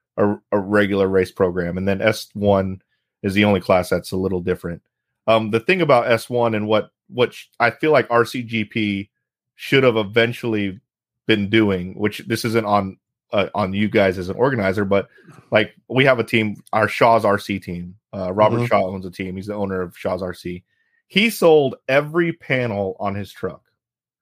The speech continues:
Speaker 1: So it was an X amount to buy his team,
Speaker 2: Mm.
Speaker 1: right? But he sold the hood, he sold the sides.
Speaker 2: Like a
Speaker 1: All
Speaker 2: real
Speaker 1: this
Speaker 2: car.
Speaker 1: stuff. Yeah, like, it's seriously like a real car. And,
Speaker 2: Right.
Speaker 1: and that's what, that's what I think that most teams, and it's,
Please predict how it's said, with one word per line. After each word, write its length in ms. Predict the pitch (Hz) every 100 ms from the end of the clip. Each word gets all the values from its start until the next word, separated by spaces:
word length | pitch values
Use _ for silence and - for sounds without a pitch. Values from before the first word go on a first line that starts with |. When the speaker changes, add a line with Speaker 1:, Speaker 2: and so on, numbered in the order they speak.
| _ _ _ _
Speaker 1:
So 220 | - 104
it 40 | 107
was 180 | 107
an 100 | 110
X 200 | 117 123
amount 300 | 127 117 123
to 60 | 127
buy 240 | 107 101 104
his 180 | 120
team, 220 | - 139 135
Speaker 2:
Mm. 60 |
Speaker 1:
right? 240 | 131 120 98 _ _ _ -
But 160 | 113
he 100 | 139
sold 300 | 139 131 123
the 100 | 107
hood, 280 | 113 131 131
he 80 | 117
sold 220 | - 110
the 80 | 98
sides. 520 | - 117 117 120 120 -
Speaker 2:
Like 200 | 170 160
a 60 |
Speaker 1:
All 80 | 156
Speaker 2:
real 140 | 196
Speaker 1:
this 80 | 165
Speaker 2:
car. 320 | 160 143 117
Speaker 1:
stuff. 100 | - _ _ _
Yeah, 300 | - 180 123
like, 240 | 143 151 165
it's 100 | -
seriously 300 | 226 254 160
like 220 | 147 139
a 40 | 147
real 360 | 135 160 156
car. 320 | 139 165 139
And, 180 | 120 110 _
Speaker 2:
Right. 280 | 117 123 110
Speaker 1:
and 140 | 135 147
that's 180 | 190 -
what, 280 | 175 160 - _ _ _
that's 160 | 156 -
what 220 | 190 190 _
I 140 | 113 135
think 240 | - 165
that 180 | 160 127
most 260 | 127 147 -
teams, 200 | 156 131
and 220 | 143 147
it's, 180 | 147